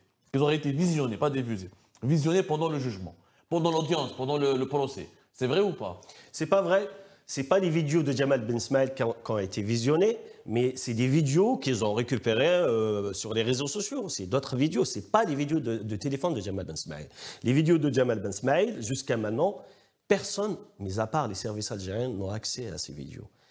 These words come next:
Speaker 2: Et c'est là que la question se pose.
Speaker 1: Mais pourquoi les avocats ne les demandent pas, là ? Les avocats de vos militants, de les,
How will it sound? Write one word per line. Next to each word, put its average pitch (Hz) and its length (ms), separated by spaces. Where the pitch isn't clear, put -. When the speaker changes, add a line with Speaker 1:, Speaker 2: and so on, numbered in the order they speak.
Speaker 2:
Et 107 40
c'est 98 260
là 131 260
que - 120
la 82 100
question - 340
se - 140
pose. - 220
Speaker 1:
Mais 135 60
pourquoi 226 220
les 180 160
avocats 175 300
ne 202 80
les 180 60
demandent 180 320
pas, 175 200
là ? 139 220
Les 110 180
avocats 135 300
de 147 60
vos 135 160
militants, 156 560
de 139 80
les, 135 120